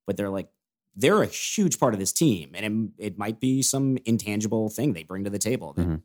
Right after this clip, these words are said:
Speaker 1: that people just, like, "We want them around. We're not doing a show without this guy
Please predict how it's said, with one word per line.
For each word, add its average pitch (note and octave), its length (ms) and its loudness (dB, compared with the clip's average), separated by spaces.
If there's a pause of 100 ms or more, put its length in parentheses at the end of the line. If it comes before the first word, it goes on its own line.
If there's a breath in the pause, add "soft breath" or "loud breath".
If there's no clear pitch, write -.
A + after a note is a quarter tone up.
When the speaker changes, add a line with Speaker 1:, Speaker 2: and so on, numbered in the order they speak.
(260)
Speaker 1:
that G2 80 -4
people C3+ 220 0
just, B2 160 -2
like, - 160 -4 (100)
"We A2+ 140 4
want G2+ 160 2
them F2 80 -6
around. D#2+ 360 -16
We're A2 100 0
not G#2 160 4
doing F2+ 180 -2
a - 20 -6
show D#2 160 -6
without B1+ 220 -18
this - 100 -6
guy - 240 -10